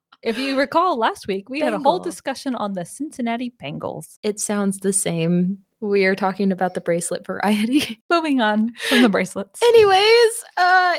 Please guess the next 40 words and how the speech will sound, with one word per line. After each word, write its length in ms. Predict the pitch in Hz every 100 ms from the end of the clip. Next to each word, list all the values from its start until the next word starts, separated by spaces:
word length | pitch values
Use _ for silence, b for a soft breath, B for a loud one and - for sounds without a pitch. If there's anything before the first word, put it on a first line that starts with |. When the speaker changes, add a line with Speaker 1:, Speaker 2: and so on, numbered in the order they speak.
| -
Speaker 2:
yeah, 260 | 269 175 -
so 160 | 247
we 80 | 247
had, 380 | 294 294 285 254
uh, 280 | 233 226 220
allegedly 640 | - 208 277 311 185 160 160
Mazin 560 | 156 156 175 175 196
with 200 | - 180
his 220 | 180 175 -
cute 200 | - -
little 140 | 170
bracelet 340 | 170 160 165
on, 260 | 165 180 208
and 180 | - 190
then 180 | 180 190
poof, 260 | 381 349
he 140 | - 262
pulls 260 | - 277
it 100 | 262
off, 260 | 233 233 233 -
and 420 | 208 196 190 190
he 220 | - 196
is 160 | 185 175
actually 520 | 170 175 - 175 175 165
Omar, 540 | 160 160 156 156 151 -
and 340 | 175 165 160
he 140 | 170 190
is 100 | 180
asking 680 | 175 175 - 165 165 165 -
Aisha 500 | 185 175 - 175 170
to 140 | 170 170
please 480 | - 277 277 262 -
go 100 | 190
with 160 | 185
his 160 | 180 165
brother 640 | 196 190 185 185 185 185 -
on 320 | 170 170 165 - -
their 340 | 160 151 143
journey 760 | - - 165 165 160 156 156 -
to 580 | - 156 151 143 139 135